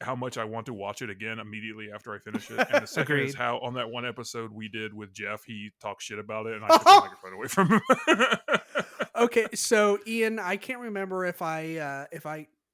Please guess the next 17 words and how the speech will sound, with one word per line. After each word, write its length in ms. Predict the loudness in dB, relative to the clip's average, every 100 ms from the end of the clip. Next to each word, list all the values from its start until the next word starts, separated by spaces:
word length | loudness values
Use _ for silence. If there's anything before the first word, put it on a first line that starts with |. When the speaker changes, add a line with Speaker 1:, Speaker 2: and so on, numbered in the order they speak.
| _
Speaker 3:
told 300 | -8 -8 -6
you 120 | -8
about 380 | -8 -6 -8 -8 -14 -12
this 280 | -8 -8 -8
moment, 360 | -10 -8 -8
but 360 | -6 -6 -8 -8
Speaker 2:
No. 60 |
Speaker 3:
it 60 | -12 -10
was, 480 | -8 -6 -6 -8 -12 _ _ _ _ -8
um, 380 | -6 -6 -10 -18 _ _ -10
probably 720 | -4 -4 -4 -8 -6 -6 -8 -10
the 100 | -10
worst 500 | -10 -10 -8 -8 -8
episode 640 | -10 -6 -6 -6 -10 -12 -16
that 140 | -14
we've 260 | -14 -12 -10
done. 420 | -8 -8 -12